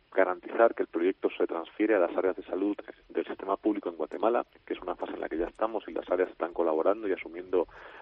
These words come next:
responsabilidades progresivamente. Y por otro lado, lo que queremos es llevar el proyecto a otras áreas de Guatemala o a otros países de, del mundo, ¿no? Hemos hecho algún piloto en, en Guinea Ecuatorial, tenemos también algunas iniciativas en Perú y estamos también dispuestos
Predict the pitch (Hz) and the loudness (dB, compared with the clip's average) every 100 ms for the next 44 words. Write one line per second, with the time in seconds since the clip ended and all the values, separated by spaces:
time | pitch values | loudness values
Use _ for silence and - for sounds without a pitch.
0 | - - - 90 80 80 90 98 - 85 | -8 -6 -4 -4 -2 2 4 2 0 -4
1 | 80 - 95 98 113 113 123 - _ _ | -6 -4 -4 -2 -4 0 0 0 _ _
2 | - - - 101 107 117 117 135 123 - | -20 -8 4 6 8 10 10 10 6 2
3 | - 104 110 101 101 98 107 - 98 101 | 0 -2 -2 0 4 4 4 2 2 2
4 | - 120 - 82 87 101 - 104 98 - | 6 4 6 2 4 2 4 6 8 6
5 | 101 101 110 127 143 - - 50 - - | 4 2 2 4 2 -4 -6 -4 -4 -8
6 | 85 87 85 92 85 80 - 85 80 87 | -4 -4 -4 -6 -2 0 0 -4 -6 -10
7 | 82 101 117 95 - 90 95 92 92 92 | -8 -6 -6 -6 -8 -6 -6 -2 2 4
8 | - 90 85 85 - - - 87 - - | 4 0 -2 -12 -18 -16 -8 4 6 8
9 | 120 139 135 90 90 - 90 87 90 90 | 8 8 8 2 0 -6 -6 -6 -6 -8
10 | - - - 90 90 - 80 110 123 143 | -10 -2 -2 2 0 0 0 4 4 2
11 | - - - - - 95 92 95 - 95 | -6 -20 -20 -16 -6 -2 -2 -4 -6 -8
12 | 98 101 - 101 - | -6 -6 0 0 0